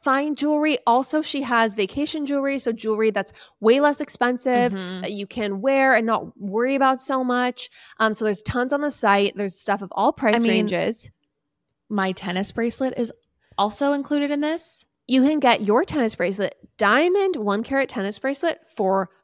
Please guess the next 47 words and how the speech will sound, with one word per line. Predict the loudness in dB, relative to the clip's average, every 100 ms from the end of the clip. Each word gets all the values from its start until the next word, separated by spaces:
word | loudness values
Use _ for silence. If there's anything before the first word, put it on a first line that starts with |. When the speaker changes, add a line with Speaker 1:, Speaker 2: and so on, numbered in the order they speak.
| -2
Speaker 1:
around | -2 -2
fourteen | -4 -6 -6
hundred | -10 -10 -10
dollars. | -8 -8 -8 -10 -14 _ -12 0
Speaker 2:
That's | 0
Speaker 1:
Like, |
Speaker 2:
crazy. | 0 -8 -8 -6 2
Speaker 1:
originally | 4 4 4 0
twenty-one | 0 0 -2 0
hundred | -2 -4
dollars. | -6 -8 -6
Speaker 2:
I |
think | -2
I | 0
need | 0 -2
two. | 0 0 0 -2
I | -2
think | 0
I |
need | 2
to | 2
buy | 2
another | 2 -2 -4
one. | -8 -14 -20 _ _ _ _
Speaker 1:
I | -4
think | -2 2
you | 4
do. | 6 6 6 2 -6 -20 -6
The | -4
exact | -2 2 2 2 -4
bracelet | -4 -2 -2 -2 0
I | 0 2 0 -2
gave | 0 0 -2
Chandler | -4 -4 -4 -4 -4 -6 -12 _
for | -8 2 4 4 4 0 -4 _ _
being | -4 -2 -2 -2
my | -2 -2 -4
maid | -4 -4
of | -4
honor, | -2 0 0 0 0
it's | -4 -8
just, | -8 -4
like, | -4
our | -4 -4
friendship | -2 -2 0 -2 0
bracelet, | 0 2 0 0
essentially. | 0 -4 -2 0 0 -2